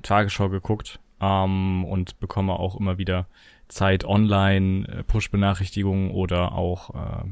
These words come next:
ganz normale andere Nachrichtendienst-Benachrichtigungen. Das heißt, ich bin da eigentlich immer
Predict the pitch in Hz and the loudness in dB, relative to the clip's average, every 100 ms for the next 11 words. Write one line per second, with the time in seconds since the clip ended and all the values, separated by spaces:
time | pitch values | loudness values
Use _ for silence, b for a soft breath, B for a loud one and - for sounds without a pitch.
0 | 107 - - 92 - 92 90 92 104 95 | -12 -10 -2 0 0 0 2 2 2 2
1 | 95 92 b b b b b b - 117 | 2 2 b b b b b b 2 4
2 | 113 104 113 107 117 - 110 110 110 113 | 4 4 2 6 4 4 2 4 4 2
3 | - 110 120 123 123 113 107 104 107 104 | -2 2 6 8 6 4 4 4 4 0
4 | - _ - 117 117 101 107 101 127 127 | -6 _ 2 4 6 4 2 2 2 4
5 | 123 | 4